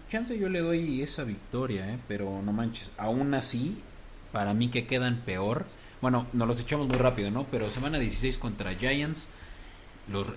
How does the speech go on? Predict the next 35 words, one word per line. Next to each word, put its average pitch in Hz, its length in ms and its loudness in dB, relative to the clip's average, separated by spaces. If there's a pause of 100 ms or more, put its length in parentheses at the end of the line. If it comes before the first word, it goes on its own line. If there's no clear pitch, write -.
reciben 117 420 2
a 101 60 2
Giants, 170 600 2
semana 127 360 0
diecisiete 120 600 0
van 123 240 0
a 117 60 0
visitar 104 400 -2
Washington 160 680 0 (580)
y 143 240 -2
última 123 380 0
semana 123 380 0
reciben 120 520 -2
a 90 120 -10
Dallas, 98 440 -2
donde, 92 220 -8
como 95 260 -6
dices, 101 340 -6
¿no? 113 120 -6
Puede 110 320 -4
que 98 100 -6
ya 101 140 -4
no 101 100 -2
tengan 101 280 -4
nada 98 240 -4
que 92 120 -10
ganar, 90 280 -8 (920)
por 92 160 -6
lo 92 80 -4
cual 98 260 -4
pueden 101 300 -2
ahí 92 120 -4
ceder 92 300 -6
una 90 160 -8
victoria. 85 640 -8